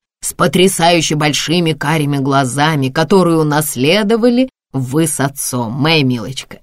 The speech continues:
Во время того сезона он мог покорить сердце любой барышни. Несмотря на то, что, в отличие от многих тамошних кавалеров,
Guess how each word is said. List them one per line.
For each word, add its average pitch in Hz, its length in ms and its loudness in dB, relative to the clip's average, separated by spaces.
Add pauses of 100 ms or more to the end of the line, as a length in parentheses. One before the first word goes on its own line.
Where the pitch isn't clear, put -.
(220)
Во 170 240 2
время 165 320 2
того 143 260 0
сезона 151 600 0
он 175 140 2
мог 190 280 2
покорить 175 520 0
сердце 175 520 0
любой 160 420 2
барышни. 135 800 -4 (680)
Несмотря 156 680 2
на 151 140 0
то, 185 240 2
что, 165 140 -2
в 147 60 2
отличие 147 580 2
от 147 100 0
многих 151 540 0
тамошних 143 600 -2
кавалеров, 135 680 0